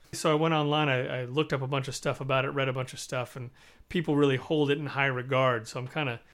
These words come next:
kinda wrestling with that a little bit, 'cause, man, so much of it did not feel, you know, it's a movie where,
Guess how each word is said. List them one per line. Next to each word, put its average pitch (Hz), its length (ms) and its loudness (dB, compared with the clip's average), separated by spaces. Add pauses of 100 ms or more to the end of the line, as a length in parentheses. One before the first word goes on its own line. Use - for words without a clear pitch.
(100)
kinda 220 200 2
wrestling 180 420 6
with 131 140 2
that 143 280 4
a 156 60 -2
little 131 240 2
bit, 127 320 -6
'cause, 123 240 -8
man, 143 160 0
so 175 220 0
much 175 300 0
of 147 100 -2
it 135 120 -4
did 131 200 -2
not 156 360 0
feel, 160 760 0 (840)
you 175 80 0
know, 175 140 6
it's 175 100 4
a 226 80 8
movie 254 380 4
where, 233 340 6